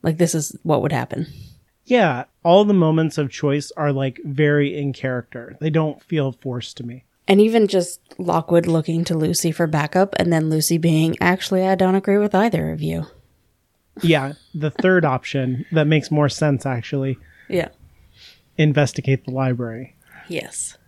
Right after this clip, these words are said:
Speaker 2: The way that this shook out in the poll was that twenty-five percent of the people said that they should do what George says and make an iron circle. Ten percent went with Lockwood, and sixty-four percent went with Lucy.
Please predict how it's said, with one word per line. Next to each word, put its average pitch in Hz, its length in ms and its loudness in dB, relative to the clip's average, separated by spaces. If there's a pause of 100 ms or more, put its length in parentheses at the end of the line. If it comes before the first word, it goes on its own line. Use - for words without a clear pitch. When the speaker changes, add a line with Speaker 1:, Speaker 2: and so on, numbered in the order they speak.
(140)
Speaker 2:
The 160 180 4
way 165 160 8
that 160 180 4
this 151 140 4
shook - 340 -2
out 147 300 4
in 135 140 0
the 135 80 2
poll 147 580 4 (100)
was 143 280 2
that 131 420 0
twenty-five 147 540 2
percent 139 280 -2
of 135 60 0
the 135 80 -4
people 131 640 -2 (580)
said 135 460 2
that 131 320 -2
they 143 120 4
should 127 180 -2
do 127 160 0
what 123 120 -2
George 160 360 4
says 147 320 2
and 127 80 2
make 127 160 -2
an 123 80 -2
iron 127 320 -4
circle. 147 440 0
Ten 170 280 2
percent 147 520 2 (360)
went 143 260 0
with 135 220 -4
Lockwood, 135 580 0 (320)
and 143 140 0
sixty-four 139 560 0
percent 120 400 -4 (240)
went 139 200 -2
with 120 240 -8
Lucy. 127 540 -2